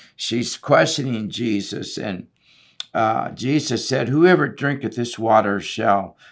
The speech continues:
thirst again," talking about that well, Jacob's well.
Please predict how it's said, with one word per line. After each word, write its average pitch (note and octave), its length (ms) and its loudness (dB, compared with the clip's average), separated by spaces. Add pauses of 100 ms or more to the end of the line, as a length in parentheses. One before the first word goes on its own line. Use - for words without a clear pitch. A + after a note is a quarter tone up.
thirst - 440 -4
again," B2+ 500 -6
talking G2+ 340 -8
about G2 380 -6 (320)
that G#2 400 -4
well, F2 300 -8
Jacob's - 580 -8
well. - 380 -12